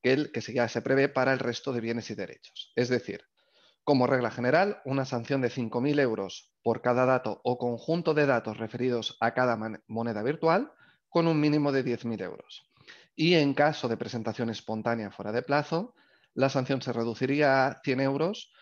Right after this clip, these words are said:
por cada dato o conjunto de datos, con un mínimo en este caso de mil quinientos euros. Simplemente comentar que en relación a estas sanciones, cada vez más estamos obteniendo a nivel interno sentencias y resoluciones que las vienen anulando por distintos motivos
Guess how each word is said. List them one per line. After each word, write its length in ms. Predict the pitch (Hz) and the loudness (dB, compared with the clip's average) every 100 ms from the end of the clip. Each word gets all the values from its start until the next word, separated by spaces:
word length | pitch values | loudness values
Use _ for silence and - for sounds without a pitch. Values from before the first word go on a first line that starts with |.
| _ _ _ | _ _ _
por 160 | 117 110 | -6 0
cada 180 | 117 120 | 2 4
dato 240 | 131 117 | 2 0
o 20 | |
conjunto 440 | 110 107 - 135 147 | -8 -8 -6 -2 2
de 120 | 156 | 4
datos, 320 | 139 139 143 | 2 0 -4
con 160 | - 135 | -4 -2
un 100 | 139 | 0
mínimo 280 | 139 135 | 0 0
en 80 | 131 | 0
este 200 | 127 143 | -2 -4
caso 300 | 131 120 123 | -4 -4 -2
de 280 | 117 120 - _ - | -2 -4 -8 _ -4
mil 220 | 147 143 | 0 0
quinientos 460 | - 113 107 - - | -2 -6 -8 -12 -14
euros. 360 | - - - _ _ _ _ _ _ _ _ _ | -16 -16 -20 _ _ _ _ _ _ _ _ _
Simplemente 460 | - 135 131 139 147 | -4 0 2 2 2
comentar 400 | 135 123 139 139 | 0 0 0 0
que 80 | 143 | -2
en 60 | |
relación 560 | 131 120 113 135 127 - - - _ | 0 -2 0 0 0 -4 -18 -20 _
a 100 | - | -2
estas 260 | 120 - 101 | -2 -4 -8
sanciones, 580 | 104 101 147 180 226 - | -8 -2 0 0 -2 -2
cada 200 | 131 127 | 0 2
vez 220 | 123 - | 0 0
más 340 | 135 131 - | 2 2 -2
estamos 300 | - 117 120 | -8 -6 -4
obteniendo 680 | 120 - 123 127 113 107 - _ _ _ | -6 -4 -4 -2 -4 -6 -10 _ _ _
a 100 | 101 | -4
nivel 240 | 117 120 123 | -2 0 0
interno 440 | 123 123 113 110 | 0 -2 -2 -4
sentencias 640 | 110 110 135 131 131 120 | -6 -2 0 0 -2 -6
y 40 | 117 | -6
resoluciones 500 | 107 117 127 120 - | -6 -6 -4 -4 -6
que 120 | 117 | -8
las 180 | 107 123 | -8 -6
vienen 260 | 123 110 | -6 -6
anulando 460 | 101 101 131 151 180 | -8 -4 -2 0 -2
por 140 | 117 | -4
distintos 440 | 110 - 113 110 104 | -8 -10 -10 -8 -8
motivos 520 | 117 147 165 240 | -6 -4 -2 -4